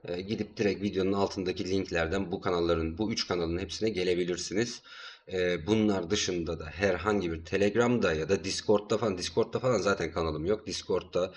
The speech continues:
e, Twitter'da özel odalar falan öyle şeyler, hiçbir şey yoktur dostlar. E,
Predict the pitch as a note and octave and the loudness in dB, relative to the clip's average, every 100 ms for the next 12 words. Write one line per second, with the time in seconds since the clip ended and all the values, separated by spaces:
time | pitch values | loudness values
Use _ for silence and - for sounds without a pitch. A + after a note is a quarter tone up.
0 | - - - - F#2+ F#2 F#2 - G#2 G#2 | -14 -16 -8 4 6 6 4 2 2 4
1 | F#2+ F#2+ G2 F#2+ F#2 F2 E2+ E2 E2+ E2+ | 4 4 4 4 6 4 4 2 0 0
2 | G2 F2+ F2 F2+ D#2 D2+ - A#2+ - - | 2 0 2 0 0 -4 -4 -4 -4 -2
3 | E2 F#2 A2 B2 A#2 A2 - A#2 - - | 0 0 0 -2 0 -2 0 -2 -4 -10
4 | - - - - | -18 -18 -18 -12